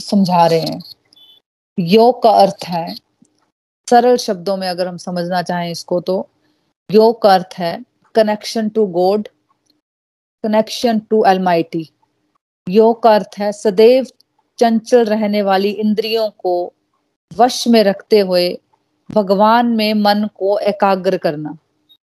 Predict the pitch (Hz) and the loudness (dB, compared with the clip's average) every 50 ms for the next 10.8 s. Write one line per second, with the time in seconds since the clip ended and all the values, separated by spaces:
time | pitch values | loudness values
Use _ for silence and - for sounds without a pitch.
0 | _ _ - 220 - 269 - - - 196 220 214 220 208 247 247 294 311 302 - | _ _ -6 -2 0 -2 -2 -2 -4 -2 0 2 4 4 4 4 4 2 0 0
1 | - - 233 214 202 202 214 247 240 233 _ _ _ _ _ _ _ _ _ _ | 0 2 2 2 2 0 -4 -6 -8 -12 _ _ _ _ _ _ _ _ _ _
2 | _ _ _ _ _ _ _ _ _ - 226 226 240 240 220 214 214 - 220 208 | _ _ _ _ _ _ _ _ _ 0 2 4 4 4 2 2 0 -2 -4 -2
3 | 208 196 196 190 185 - 180 175 190 180 185 180 185 185 175 185 180 _ - 226 | 0 2 2 2 2 0 0 -2 0 2 2 2 2 2 0 0 -6 _ -6 -6
4 | 262 320 339 311 269 240 220 - - - 165 165 170 156 180 180 175 175 175 180 | -4 -2 -2 -2 -2 -2 -4 -6 -8 -8 -8 -8 -4 0 0 2 2 2 0 2
5 | 175 175 175 170 170 180 180 175 175 175 170 170 175 175 170 165 - - 180 175 | 2 4 2 4 2 2 4 4 4 4 4 2 0 -2 -2 -4 -6 -6 -6 -4
6 | 170 175 170 165 165 170 - - 185 175 - 180 175 180 170 165 165 - 180 175 | -2 0 -2 0 -2 -4 -6 -4 -6 -2 0 0 2 2 2 2 0 -2 -6 -4
7 | 165 165 165 160 165 165 - 165 160 - - 170 160 160 151 - _ _ _ _ | 0 0 0 0 0 0 -2 -6 -6 -4 -4 -4 -4 -4 -6 -8 _ _ _ _
8 | _ _ _ - 190 202 208 202 185 185 185 180 170 185 180 170 - 180 - 190 | _ _ _ -6 -2 0 2 4 4 4 4 4 4 0 0 0 -4 -2 0 2
9 | 180 185 165 160 180 160 175 180 185 180 180 180 175 180 180 165 - - 175 180 | 2 2 2 0 -2 0 0 0 0 0 0 -2 -2 -2 -4 -6 -6 -6 -2 -2
10 | 180 175 - - 175 170 - 180 165 165 - - 180 170 160 - | -2 -2 -2 -4 -4 0 2 0 0 0 -2 -4 -4 -4 -4 -6